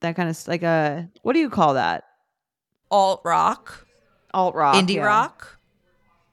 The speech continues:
Speaker 2: Alt
Speaker 1: Yeah.
Speaker 2: rock. What are your other, what are your other top five?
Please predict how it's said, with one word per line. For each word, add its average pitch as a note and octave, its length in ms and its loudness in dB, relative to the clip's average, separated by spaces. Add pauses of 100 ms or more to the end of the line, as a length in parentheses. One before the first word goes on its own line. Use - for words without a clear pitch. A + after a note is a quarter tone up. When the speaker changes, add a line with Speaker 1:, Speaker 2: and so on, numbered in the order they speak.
(420)
Speaker 2:
Alt D#3+ 200 6
Speaker 1:
Yeah. A2 40 -4
Speaker 2:
rock. E2+ 340 -2 (360)
What G#3 120 4
are B3 60 2
your C4 180 4
other, F3+ 320 4
what G3 140 0
are G3+ 40 -2
your F#3+ 140 0
other F#3 220 0
top - 340 -4
five? - 420 -10